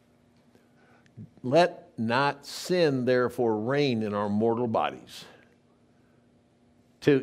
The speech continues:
to make us obey its passions. Don't present our members, that parts of us, as instruments of unrighteousness, but the choice, present ourselves to God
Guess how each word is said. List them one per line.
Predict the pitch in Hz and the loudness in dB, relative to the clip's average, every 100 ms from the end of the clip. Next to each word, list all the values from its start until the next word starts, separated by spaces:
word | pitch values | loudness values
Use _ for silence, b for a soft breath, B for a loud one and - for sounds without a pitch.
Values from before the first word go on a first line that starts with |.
| 110 | 0
to | 135 | -2
make | 117 131 151 151 | 0 2 2 2
us | 135 127 | -2 -2
obey | 98 82 151 156 | -2 4 4 6
its | 147 - | 2 -4
passions. | - 120 120 - 87 - | -4 -2 -2 -6 -14 -2
Don't | 170 160 160 | 4 4 2
present | - 143 107 190 180 | -2 -2 2 2 2
our | 131 123 | 4 4
members, | 147 196 165 107 - | 4 2 2 0 -2
that | 143 139 | -6 -6
parts | - 185 143 - | -2 0 0 -4
of | 123 | -4
us, | 117 107 B B B | -4 -6 B B B
as | 139 180 - | -2 -2 2
instruments | 226 190 - 131 120 120 | 2 2 -2 0 0 2
of | 127 - 190 | 0 2 4
unrighteousness, | 190 160 147 143 - 104 107 101 - | 4 4 0 -2 -4 -10 -10 -10 -2
but | 143 - B - | -2 -2 B -6
the | 151 | -4
choice, | 143 - 220 160 104 - | -4 0 2 2 -4 -8
present | 147 131 208 220 | -6 -2 0 2
ourselves | 226 - 180 175 151 | 2 2 2 2 0
to | - | -6
God | 143 139 98 - | 2 4 2 0